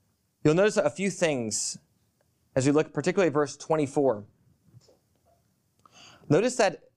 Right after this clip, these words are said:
again, with regard to this parable, there is the imagery of sowing, the imagery of, of farming, the, the imagery of, of plants, gardens,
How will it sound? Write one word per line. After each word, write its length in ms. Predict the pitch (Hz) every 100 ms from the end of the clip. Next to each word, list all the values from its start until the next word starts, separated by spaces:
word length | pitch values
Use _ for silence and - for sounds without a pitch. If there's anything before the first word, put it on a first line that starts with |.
| -
again, 500 | 143 127 180 131 139 -
with 180 | 160
regard 320 | 190 156 170 185
to 80 |
this 180 | 151 160
parable, 580 | - 156 147 120 113 -
there 180 | 143 147
is 120 | 151
the 160 | 135 -
imagery 380 | 160 185 151 151
of 120 | 127
sowing, 560 | - - 175 180 185 165 _ _ -
the 120 | 135
imagery 420 | 165 151 139 139
of, 160 | 120 -
of 180 | 117 110
farming, 560 | - 160 165 165 160
the, 240 | 131 139 -
the 160 | 131
imagery 400 | 160 151 147 147
of, 320 | - 117 - -
of 220 | 110 -
plants, 540 | - 156 170 170 - - -
gardens, 540 | 113 139 156 165 160